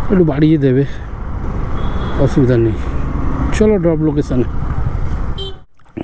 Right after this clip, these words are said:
চলে এসছি প্যাসেঞ্জারের ড্রপ লোকেশনে।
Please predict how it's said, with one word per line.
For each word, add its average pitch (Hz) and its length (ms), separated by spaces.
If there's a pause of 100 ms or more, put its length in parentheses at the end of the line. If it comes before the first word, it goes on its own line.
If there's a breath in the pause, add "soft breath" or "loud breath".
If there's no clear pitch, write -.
(160)
চলে 151 260
এসছি 151 240
প্যাসেঞ্জারের 123 640
ড্রপ 143 280
লোকেশনে। 156 540